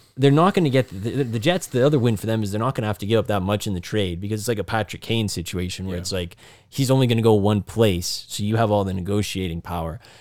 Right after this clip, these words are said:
Speaker 1: And I, I like this. We've been talking this whole show basically about teams turning the page onto a rebuild.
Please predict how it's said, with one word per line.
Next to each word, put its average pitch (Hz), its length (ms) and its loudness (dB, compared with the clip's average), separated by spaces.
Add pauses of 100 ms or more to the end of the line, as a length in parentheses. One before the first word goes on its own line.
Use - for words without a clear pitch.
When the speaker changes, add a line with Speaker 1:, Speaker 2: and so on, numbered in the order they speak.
(120)
Speaker 1:
And 107 500 0 (1080)
I, 165 300 2 (140)
I 170 140 4
like 160 380 6
this. 135 420 2
We've 135 280 -2
been 139 120 0
talking 151 380 2
this 117 120 0
whole 127 300 2 (140)
show 139 400 4
basically 101 440 -2
about 101 240 0
teams 117 360 -2
turning 117 300 -2
the 104 80 0
page 113 340 0
onto 110 300 0
a 95 60 0
rebuild. 98 540 0